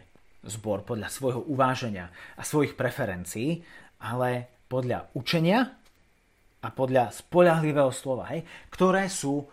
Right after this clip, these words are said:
dané. On si ich nevymýšľa, on ich nevytvára, on ich ľuďom v zbore prináša. A týmto učením je Božie slovo.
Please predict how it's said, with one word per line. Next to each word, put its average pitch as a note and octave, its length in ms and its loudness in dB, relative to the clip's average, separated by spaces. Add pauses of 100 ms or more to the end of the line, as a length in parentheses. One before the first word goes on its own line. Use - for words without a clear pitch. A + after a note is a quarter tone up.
(340)
dané. D3+ 480 0 (1040)
On A#3+ 320 8
si E3+ 160 -6
ich C3 160 -4
nevymýšľa, G2 560 -4 (400)
on F#3+ 160 4
ich E3 160 4
nevytvára, B2 720 -4 (640)
on C#3 400 0
ich B2 160 -4 (400)
ľuďom A#2+ 400 -4
v - 80 -14
zbore F#2+ 260 -8 (220)
prináša. G#2 560 -8 (2000)
A - 80 -10
týmto E3+ 320 2
učením C3+ 400 -4
je A#2 80 -6
Božie B2+ 240 -4
slovo. C#3+ 400 -4